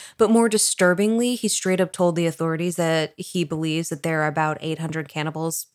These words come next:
currently living in Germany. And he also said that he would, uh, that he enjoyed it and he would maybe do it again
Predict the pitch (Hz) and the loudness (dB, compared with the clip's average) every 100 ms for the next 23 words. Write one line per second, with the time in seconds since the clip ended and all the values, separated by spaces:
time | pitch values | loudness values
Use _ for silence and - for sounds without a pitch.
0 | _ - 175 165 165 165 160 156 160 170 | _ -2 0 2 0 0 -2 -6 0 0
1 | 160 160 156 151 _ 185 170 156 156 185 | 2 0 -2 -6 _ -2 0 0 0 0
2 | 202 214 - - 233 262 269 285 262 - | 0 -2 -6 -4 2 4 4 2 0 2
3 | 214 185 185 180 - _ _ _ _ _ | 2 4 4 4 0 _ _ _ _ _
4 | - 233 202 202 190 185 180 170 165 156 | 2 4 6 6 6 6 4 4 2 2
5 | 175 180 208 196 180 202 202 175 165 180 | 2 4 4 4 4 4 4 4 2 0
6 | 185 170 170 165 _ 180 190 196 180 185 | -2 -2 -4 -4 _ 2 4 4 2 2
7 | 160 170 143 131 | 4 2 2 -2